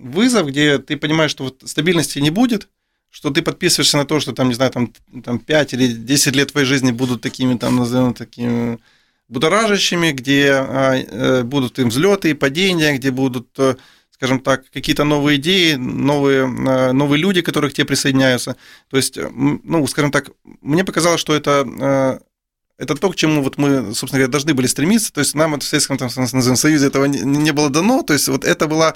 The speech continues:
а, модель, которая, а, дала возможность там, с-, в, там, Силиконовой долине стать Силиконовой долиной, где люди, вот, создавая вместе, как-то приумножали там, э, ну, блага и создали там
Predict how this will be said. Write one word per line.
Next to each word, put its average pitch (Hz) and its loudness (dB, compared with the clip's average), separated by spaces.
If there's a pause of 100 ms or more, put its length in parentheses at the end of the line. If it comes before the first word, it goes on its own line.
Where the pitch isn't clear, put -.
(480)
а, 135 2 (140)
модель, 185 2
которая, 165 2 (200)
а, 139 0 (260)
дала 156 2
возможность 156 -2
там, 135 2
с-, - -12
в, 113 -18
там, 131 -2
Силиконовой 160 2
долине 190 2
стать 147 0
Силиконовой 143 0
долиной, 117 0
где 127 2 (300)
люди, 151 4
вот, 127 -2 (100)
создавая 151 2
вместе, 185 0
как-то 131 0 (360)
приумножали 151 0
там, 135 -2
э, 127 -2
ну, 120 -2
блага 156 2
и 135 -2
создали 139 0
там 123 0